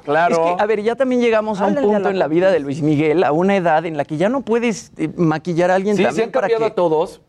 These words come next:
Speaker 1: Yo sé que Diego Boneta ha sido Luis Miguel en estos años, pero, pues, ya dices, ya no da el personaje y el papel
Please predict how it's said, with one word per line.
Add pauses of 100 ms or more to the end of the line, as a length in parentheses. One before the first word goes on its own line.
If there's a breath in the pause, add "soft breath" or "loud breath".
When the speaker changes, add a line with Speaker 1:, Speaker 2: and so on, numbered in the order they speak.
(140)
Speaker 1:
Yo
sé
que
Diego
Boneta
ha
sido
Luis
Miguel
en
estos
años,
pero,
pues,
ya
dices,
ya
no
da
el
personaje
y
el
papel